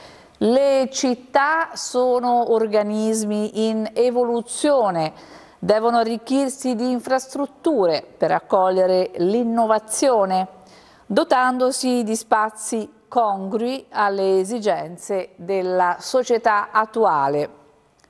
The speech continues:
Oggi diventa importante aprire una riflessione sullo sviluppo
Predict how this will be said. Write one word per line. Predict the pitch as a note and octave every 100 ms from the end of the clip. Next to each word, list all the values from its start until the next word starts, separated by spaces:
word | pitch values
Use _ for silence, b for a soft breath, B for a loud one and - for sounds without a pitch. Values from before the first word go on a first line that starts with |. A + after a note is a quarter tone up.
| b b b b b _ -
Oggi | G#3+ G#3 F3+ G3+ B3+ -
diventa | F#3+ B3+ C#4+ C4+ B3 A#3+
importante | A#3 A#3 A#3 - G#3 G#3 G#3+
aprire | G#3 F3 A3 B3+ B3+ A3+ G#3+
una | A#3+ A#3 G#3+ G3+
riflessione | B3+ E4+ D#4+ C#4+ - - B3 G#3 G3 F#3+ F3+
sullo | - G#3+ G3 G3 G3
sviluppo | F3+ E3 G3+ A3 C4+ A3 - A3+ G#3 -